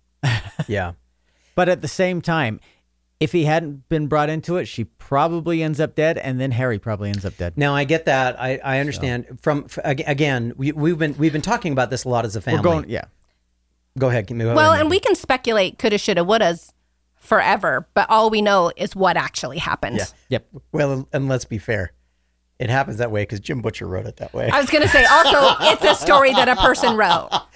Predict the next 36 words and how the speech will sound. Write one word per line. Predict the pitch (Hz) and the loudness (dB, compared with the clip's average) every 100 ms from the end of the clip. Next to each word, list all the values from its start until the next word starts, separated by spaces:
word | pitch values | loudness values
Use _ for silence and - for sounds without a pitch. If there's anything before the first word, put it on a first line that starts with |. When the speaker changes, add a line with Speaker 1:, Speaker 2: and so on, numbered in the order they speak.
| - | -4
Speaker 2:
Uh, | 127 175 | -2 0
Speaker 1:
We, | 247 | 0
Speaker 2:
pretty | 214 | 0
much. | 202 | 0
Speaker 1:
we | 214 190 | 0 0
really | 185 214 220 202 | 0 2 2 0
have | 156 143 | 0 0
got, | 165 160 | 0 2
but, | 165 175 156 | 0 0 0
but | 170 175 190 | 0 2 -2
isn't | 196 | -2
it | 196 | -4
fascinating | - 160 165 160 127 226 | 0 2 2 -2 -2 0
Speaker 3:
We | |
love | 247 240 233 | 4 4 2
it | - | -2
so | 233 | 0
much. | 233 214 | 2 2
Speaker 1:
that | 175 156 | 2 2
we | 185 | 2
have | 196 151 | 2 0
been | 139 | -2
engaged | 131 117 131 170 165 | -2 -2 0 0 -2
with | 180 170 | -6 -4
these | 151 | -6
characters | - 135 127 127 113 110 | -2 0 0 -2 -6 -6
and | - 123 | -4 -2
with | 123 120 | -2 -2
this | 127 | -4
story | - 135 123 117 107 | -4 -2 -2 -2 -2
so | - 123 | -4 -2
much | 120 - | -4 -4
that | 131 131 | -4 -6
it | 127 | -4
does | 123 131 160 - | -2 -2 -2 -8
feel | 120 110 107 | -6 -4 -6